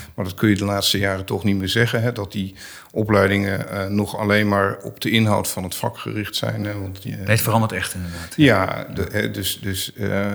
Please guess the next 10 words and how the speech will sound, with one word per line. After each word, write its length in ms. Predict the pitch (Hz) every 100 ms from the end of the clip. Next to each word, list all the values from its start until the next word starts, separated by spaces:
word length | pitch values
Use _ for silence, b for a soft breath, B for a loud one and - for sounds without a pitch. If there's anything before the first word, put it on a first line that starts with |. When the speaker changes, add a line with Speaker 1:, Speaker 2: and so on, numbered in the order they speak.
| 98
Speaker 1:
de 100 | 98
andere 380 | 101 104 101 101
beroepsrollen 760 | 101 107 90 104 101 101 98
zoals, 500 | - 98 95 - -
eh, 60 | 101 -
communicatie 960 | 98 101 95 - 101 104 - 101 107
en, 280 | 101 95 95
en, 300 | - 95 95 B B B B -
eh, 360 | 92 95 95 -
ja, 460 | 107 98 95 95